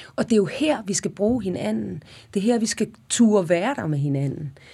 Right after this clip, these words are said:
Men det kræver, vil jeg sige, som jeg sagde før, at man også selv har erkendt,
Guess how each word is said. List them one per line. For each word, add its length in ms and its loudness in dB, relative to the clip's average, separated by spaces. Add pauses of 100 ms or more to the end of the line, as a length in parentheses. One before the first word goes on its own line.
(280)
Men 180 6
det 120 4
kræver, 380 6
vil 160 2
jeg 180 2
sige, 240 -2
som 140 -6
jeg 100 -2
sagde 220 -4
før, 360 -8
at 220 -4
man 140 0
også 200 -2
selv 300 2 (120)
har 200 0
erkendt, 420 -2